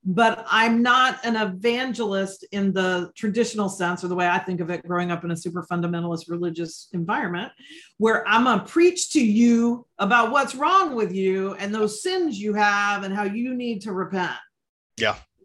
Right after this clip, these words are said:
Speaker 1: That, that's not my, my arena at all.
Speaker 2: Right there with
Speaker 1: But
Speaker 2: you.
Speaker 1: once you know, then I'm ready.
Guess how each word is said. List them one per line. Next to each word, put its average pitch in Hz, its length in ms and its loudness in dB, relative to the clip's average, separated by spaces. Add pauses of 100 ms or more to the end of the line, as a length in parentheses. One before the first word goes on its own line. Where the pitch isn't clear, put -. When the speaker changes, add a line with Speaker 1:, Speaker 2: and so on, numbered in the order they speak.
Speaker 1:
That, 151 200 -2
that's 208 220 2
not 202 160 2
my, 190 320 0
my 185 220 2
arena 175 420 -4
at 170 100 -2
all. 143 400 -2 (520)
Speaker 2:
Right 113 160 0
there 127 160 6
with 147 120 6
Speaker 1:
But - 60 4
Speaker 2:
you. - 60 4
Speaker 1:
once 262 260 -2 (140)
you 254 100 -4
know, 220 640 2
then 202 220 0
I'm 202 180 2
ready. 175 380 -4